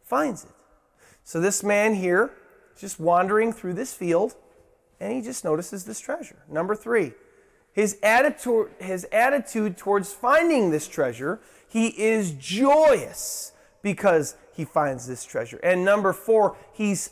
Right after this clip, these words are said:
so joyous that he finds this treasure that he goes and he sells all that he has to go and buy the field that this treasure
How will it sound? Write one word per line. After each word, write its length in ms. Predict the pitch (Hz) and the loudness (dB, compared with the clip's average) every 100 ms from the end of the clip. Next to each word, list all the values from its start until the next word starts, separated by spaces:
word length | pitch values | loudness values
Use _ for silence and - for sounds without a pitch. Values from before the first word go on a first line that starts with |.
| - | -10
so 540 | - 277 294 330 330 | 0 4 4 4 2
joyous 720 | 185 226 320 311 240 131 170 - | 0 4 6 6 4 0 -4 -2
that 180 | 196 196 | -2 0
he 100 | 190 | -2
finds 540 | - 220 254 277 196 | 0 4 4 4 0
this 280 | 220 247 - | 0 0 -4
treasure 680 | - 247 226 156 113 131 - - - | 2 4 4 2 -8 -16 -20 -20 -2
that 160 | 185 185 | 2 4
he 100 | 190 | 4
goes 480 | 165 214 254 311 254 | 6 6 8 6 4
and 180 | 220 208 | 2 4
he 120 | 202 | 2
sells 520 | - 226 190 160 147 - | 2 4 4 4 0 0
all 440 | 254 277 302 302 311 | 6 8 8 6 6
that 200 | 277 269 | 4 6
he 220 | 262 247 | 4 2
has 1000 | 214 277 294 269 - - - - - - - - - - - - - _ _ _ _ _ _ _ - | 2 4 6 4 0 -10 -20 -20 -20 -20 -20 -20 -20 -20 -20 -20 -20 _ _ _ _ _ _ _ -10
to 120 | 175 | -4
go 520 | 147 208 240 262 285 | 2 4 6 6 4
and 320 | 185 180 160 | -2 -6 0
buy 420 | 214 240 254 277 | 2 4 4 4
the 260 | 254 190 226 | 0 0 -2
field 760 | 220 - 269 226 147 143 170 175 _ _ - | -2 -2 2 2 2 -2 -4 -10 _ _ -6
that 220 | 175 - | -6 -4
this 280 | 233 233 - | -4 -2 -4
treasure 840 | - - 226 233 156 131 117 123 | -10 -2 2 2 -2 -8 -8 -12